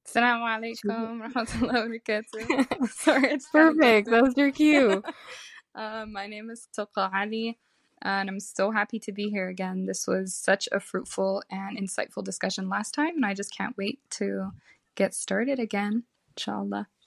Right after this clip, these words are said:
Speaker 2: Inshallah. And Tuqa, you know, like, our last episode, alhamdulillah, got, you know, a crazy amount of attention and love and
Speaker 1: Alhamdulillah.
Speaker 2: you know,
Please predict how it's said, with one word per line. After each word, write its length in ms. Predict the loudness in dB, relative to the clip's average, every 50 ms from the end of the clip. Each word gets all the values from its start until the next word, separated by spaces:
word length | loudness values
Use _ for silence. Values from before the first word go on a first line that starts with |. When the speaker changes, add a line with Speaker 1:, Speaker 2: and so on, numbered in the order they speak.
| -20 _ _ _ _ _ _ -6
Speaker 2:
Inshallah. 720 | -4 -2 -2 -4 -4 -4 -2 0 0 2 2 2 2 0 0
And 360 | 0 0 0 0 0 -2 -2
Tuqa, 360 | -2 -2 -2 0 0 0 0
you 120 | 2 0 2
know, 140 | 2 2
like, 240 | 2 2 0 0 _ -12 -20 -20 -20 -20 _ _ _ _ 2
our 600 | 4 4 6 6 6 4 4 4 4 4 2 2
last 400 | 2 2 4 4 2 0 0 0
episode, 600 | -2 0 0 -2 -4 -4 -2 -2 0 0 0 -2
alhamdulillah, 640 | -2 -4 -4 -2 -2 -2 0 0 0 0 0 0 0
got, 460 | 0 0 2 4 4 4 4 2 0 -4 _ _ _ _ _ _ _ _ -4
you 60 | -2
know, 360 | -2 0 -2 -2 -4 -6 -8 -14 _ _ _ -10
a 40 |
crazy 540 | -10 0 2 4 6 6 6 6 4 4 4
amount 560 | 2 2 2 2 2 2 0 -2 -4 -6 -6 -4 -2
of 720 | 0 2 2 0 0 -2 -4 -6 -8 -12 -14 -20 _ _ _ _ _ _ _ _ _ _ -8
attention 840 | -8 -6 -2 0 0 0 0 0 -2 -4 -2 -2 0 0 -2 -2 -2
and 200 | -2 -2 -2 -2
love 560 | 0 2 2 2 4 2 2 0 -2 -4 -6
and 120 | -6 -6 -6
Speaker 1:
Alhamdulillah. 800 | -6 -6 -6 -8 -8 -8 -8 -8 -8 -8 -8 -10 -10 -12 -14 _ _ -20 -14 -10
Speaker 2:
you 80 | -8 -8
know, 160 | -8 -8